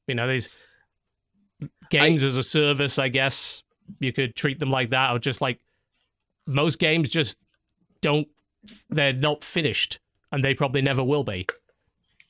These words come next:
Speaker 2: I, I work in software dev, not game dev, and we talk a lot about, like, alpha, beta, and release candidate, but every place I've worked, it's always different. Like, everyone just has their own definitions, and it's
Speaker 1: Yeah.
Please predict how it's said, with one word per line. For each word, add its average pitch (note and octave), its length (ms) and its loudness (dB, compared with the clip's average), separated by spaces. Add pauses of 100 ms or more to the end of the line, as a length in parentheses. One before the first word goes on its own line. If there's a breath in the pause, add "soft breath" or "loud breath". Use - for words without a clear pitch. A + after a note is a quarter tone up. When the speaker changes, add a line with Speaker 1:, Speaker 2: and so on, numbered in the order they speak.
(2000 soft breath)
Speaker 2:
I, D3+ 120 4
I - 180 2
work D3+ 280 6
in A#2 280 2
software A#2 460 4
dev, C3 400 4
not A#2 240 2
game G2+ 220 0
dev, A#2 300 4
and A2 120 0
we A2 80 4
talk A#2 240 4
a A#2+ 40 2
lot G#2 200 4
about, G2 180 2
like, F#2+ 160 -2
alpha, G2 300 0
beta, F#2+ 320 2
and F2 160 -6
release F#2 200 -4
candidate, F2+ 380 -4
but A2+ 120 -2
every A#2+ 260 4
place A2+ 320 2
I've G2+ 180 2
worked, F#2+ 460 -4
it's G#2+ 180 0
always B2 300 4
different. F#2+ 340 -4
Like, F#2+ 120 -2
everyone F#2+ 260 -2
just F2 160 -10
has E2+ 160 -2
their E2 160 -6
own E2 100 -6
definitions, E2 680 -10
and E2+ 100 -8
it's F2 140 -12
Speaker 1:
Yeah. F2 60 -2